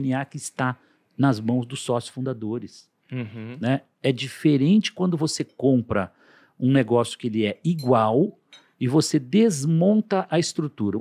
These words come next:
Speaker 1: Hipoteticamente, duas fábricas. Uma fábrica que faz camisa, outra fábrica que faz camisas. Você não precisa de duas fábricas. Então, você compra aquela companhia, no dia seguinte você tira todo aquele, eh, o, o D N A,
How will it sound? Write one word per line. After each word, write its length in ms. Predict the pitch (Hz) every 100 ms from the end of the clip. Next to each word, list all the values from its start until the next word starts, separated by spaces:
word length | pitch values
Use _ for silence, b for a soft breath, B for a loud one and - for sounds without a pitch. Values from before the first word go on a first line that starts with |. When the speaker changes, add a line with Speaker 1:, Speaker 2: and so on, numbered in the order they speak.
| -
Speaker 1:
Hipoteticamente, 840 | 156 156 151 147 - 135 160 - 170
duas 320 | 131 160 -
fábricas. 760 | - 104 95 92 - 82 - - _ _ _ -
Uma 160 | 117
fábrica 460 | - 135 160 156 147
que 80 | -
faz 200 | 123 -
camisa, 560 | 139 147 220 208 233 - b b
outra 240 | 151 160 160
fábrica 420 | - 165 165 196
que 100 | -
faz 200 | 156 147
camisas. 640 | - 135 123 98 92 - _ b b
Você 120 | -
não 80 | 180
precisa 240 | 170 - 294
de 100 | 131
duas 240 | 120 110
fábricas. 400 | - 98 80 73
Então, 120 | -
você 120 | 107 -
compra 420 | - 156 196 202
aquela 220 | 135 120
companhia, 520 | - 113 156 151 170 - _ _ B B B
no 120 | 180
dia 180 | 147 196
seguinte 380 | 196 151 180 180
você 140 | 190
tira 280 | 190 185 165
todo 180 | 220 208
aquele, 360 | 214 190 175 -
eh, 100 | - _ _ _ -
o, 200 | 165 160
o 60 |
D 120 | 143 165
N 400 | 156 160 175 160
A, 140 | _